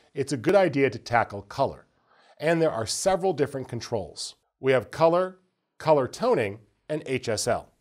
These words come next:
Let's start with the color category. Here we have global controls over color.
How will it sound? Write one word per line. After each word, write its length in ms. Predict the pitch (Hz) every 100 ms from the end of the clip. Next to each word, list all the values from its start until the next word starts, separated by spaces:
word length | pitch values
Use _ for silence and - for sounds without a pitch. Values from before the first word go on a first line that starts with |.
| _ _ -
Let's 220 | 349 349
start 320 | - 214 196
with 100 | 151
the 60 | -
color 340 | - 147 131
category. 540 | 117 127 110 82 76 - _ _ _ _ _
Here 480 | - 277 240 151 151
we 120 | 151
have 300 | 147 139 120
global 420 | 101 123 165 190 226
controls 600 | 240 226 127 117 113 135
over 140 | 170
color. 420 | - 240 117 -